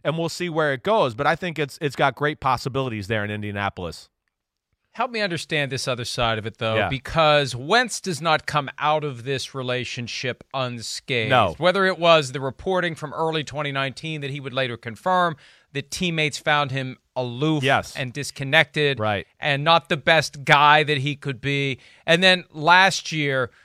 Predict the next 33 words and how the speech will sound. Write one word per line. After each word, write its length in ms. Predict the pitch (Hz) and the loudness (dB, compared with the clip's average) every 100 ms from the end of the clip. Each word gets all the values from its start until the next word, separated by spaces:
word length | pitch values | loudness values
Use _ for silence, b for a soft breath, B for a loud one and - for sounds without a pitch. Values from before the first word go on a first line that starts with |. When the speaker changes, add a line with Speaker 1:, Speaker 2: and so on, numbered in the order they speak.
| b b | b b
Speaker 2:
this 200 | 156 175 | 0 0
sense 480 | - - 175 156 - | 0 -2 -2 -2 -2
of 280 | 160 147 123 - | 2 2 0 -6
entitlement 960 | 160 139 - - 180 156 131 113 95 - _ - | -8 -8 -4 2 2 2 -4 -8 -12 -20 _ -4
and 320 | 160 151 147 | 0 0 0
this 240 | 156 - | -4 -4
notion 500 | 170 175 165 - 156 | 0 0 0 -4 -4
that 160 | 147 143 | -2 -2
he 160 | 127 160 | -2 -6
was 240 | 135 110 | -6 -10
rattled 600 | 110 143 175 165 147 117 | -2 6 6 6 0 0
by 220 | 143 143 | 2 2
the 80 | 135 | 0
drafting 520 | 123 139 151 139 143 | -4 2 4 4 -2
of 80 | 131 | -12
Jalen 400 | 104 147 139 127 | -8 -4 -4 -6
Hurts, 340 | 107 147 131 - | -4 -4 -4 -6
not 240 | 151 123 | -6 -6
motivated 680 | 127 135 156 139 123 127 120 | -10 -6 -4 -4 -6 -6 -8
the 80 | 127 | -8
way 140 | 131 | -8
we 100 | 127 | -8
saw 240 | - 131 | -6 -4
Tom 260 | 123 131 120 | -4 -4 -4
Brady 240 | 139 139 | -4 -4
get 140 | 127 127 | -6 -6
motivated 420 | 127 127 127 117 | -4 -4 -4 0
by 140 | 127 | 0
the 60 | 123 | 0
drafting 400 | 120 127 120 123 | 0 0 0 -6
of 60 | 113 | -12
Jimmy 200 | 117 113 | -12 -4
Garoppolo 500 | 135 180 180 170 | 4 4 6 2